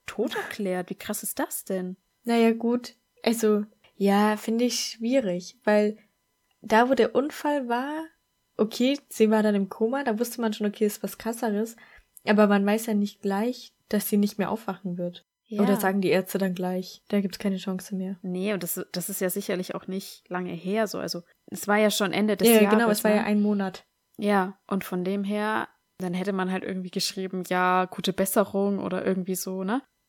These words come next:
Speaker 1: Oder „Wir wünschen
Speaker 2: Ja.
Speaker 1: deiner Familie starke Nerven“ oder keine Ahnung, irgend so ein Quatsch halt. Aber nicht,
Speaker 2: Ja.
Speaker 1: ähm, „Ja, sorry, dass du tot bist, <laughs> hallo?“ Äh.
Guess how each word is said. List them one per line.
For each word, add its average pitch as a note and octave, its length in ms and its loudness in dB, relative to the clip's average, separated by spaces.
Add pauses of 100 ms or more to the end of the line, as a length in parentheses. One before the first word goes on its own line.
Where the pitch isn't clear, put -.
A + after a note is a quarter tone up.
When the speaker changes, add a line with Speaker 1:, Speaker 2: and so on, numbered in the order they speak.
(120)
Speaker 1:
Oder F3+ 260 -2
„Wir F#3 120 0
wünschen A3+ 240 4
Speaker 2:
Ja. A#3 100 4
Speaker 1:
deiner F#3 220 0
Familie F#3+ 640 -2
starke G#3 320 -4
Nerven“ G3 440 -2
oder F#3 280 -8
keine - 220 -16
Ahnung, F3+ 240 -10
irgend F3 220 -10
so E3+ 80 -12
ein F3 140 -14 (100)
Quatsch - 280 -12
halt. G3 200 -8 (320)
Aber F#3 200 2
nicht, G#3 380 -2
Speaker 2:
Ja. F#3+ 60 6
Speaker 1:
ähm, F3+ 420 0 (340)
„Ja, G3 220 4
sorry, G#3+ 300 -2
dass - 140 -4
du G#3 80 -2
tot G4 300 10
bist, E4+ 380 2
<laughs> - 0 -
hallo?“ B3 360 6 (1600)
Äh. D4 300 8